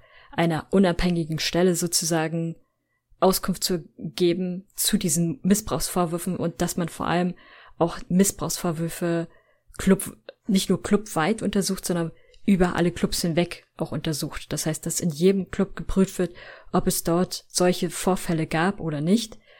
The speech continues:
und eben alle verantwortlichen Personen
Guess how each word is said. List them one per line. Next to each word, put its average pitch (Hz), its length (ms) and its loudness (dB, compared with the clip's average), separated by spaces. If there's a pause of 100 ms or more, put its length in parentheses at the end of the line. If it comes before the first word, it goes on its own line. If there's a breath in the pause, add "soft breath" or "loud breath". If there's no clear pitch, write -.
(340 loud breath)
und 180 240 0
eben 170 460 0 (160)
alle 170 200 4
verantwortlichen 175 760 -2
Personen 170 600 -2